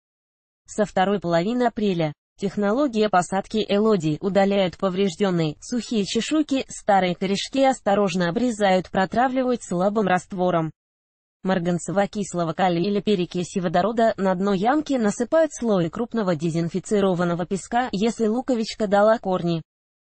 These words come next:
Их укорачивают до пять-шесть сантиметров, формируют холмик, на котором располагают клубень, направляя корни по скату, засыпают песком, заполняют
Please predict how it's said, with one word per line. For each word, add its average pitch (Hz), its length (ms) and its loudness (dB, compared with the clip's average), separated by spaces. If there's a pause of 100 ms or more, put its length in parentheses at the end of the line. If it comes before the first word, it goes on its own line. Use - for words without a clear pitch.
(240)
Их 190 180 -6
укорачивают 190 720 0
до 196 160 2
пять-шесть 220 540 -2
сантиметров, 196 760 -2 (140)
формируют 185 520 -2
холмик, 240 520 -2
на 185 120 -2
котором 208 440 2
располагают 170 640 0
клубень, 196 400 -2
направляя 196 540 0
корни 240 400 0
по 220 140 2
скату, 190 500 -4
засыпают 240 600 0
песком, 190 520 -2
заполняют 175 880 0